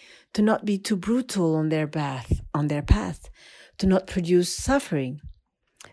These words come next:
There's already enough suffering available in our life. Why add to it? Hmm. To do a process, to do a pose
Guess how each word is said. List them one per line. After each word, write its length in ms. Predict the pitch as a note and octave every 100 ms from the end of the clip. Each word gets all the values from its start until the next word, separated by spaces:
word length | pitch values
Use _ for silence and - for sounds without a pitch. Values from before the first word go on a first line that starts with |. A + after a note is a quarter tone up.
| -
There's 220 | F3+ F#3
already 280 | G3 G3 F#3+
enough 220 | F#3+ F3+
suffering 540 | - F3+ F3 F#3 F3
available 760 | E3+ D3+ A3 C4+ A#3 D#3+ C#3 C#3+ - - _ _
in 180 | F#3+ E3+
our 220 | E3 D3+
life. 760 | D3+ D#3 D#3 D3+ C#3+ C3+ - - _ _
Why 260 | F#3+ F#3+ - _ -
add 400 | E3+ F#3 E3+ -
to 120 | F3
it? 400 | C#3+ C#3+ - - _ _ -
Hmm. 160 | F3+ E3+ - _ _ _ _ _ _ - _ _ _ _ _ _ _ _ _ _ -
To 100 | -
do 140 | A3+
a 60 | A3
process, 640 | - B3 C4+ - D#3 D3+ - -
to 140 | -
do 200 | G3+ G3
a 60 | F#3
pose 800 | - - A3+ A3+ G#3 F#3 E3+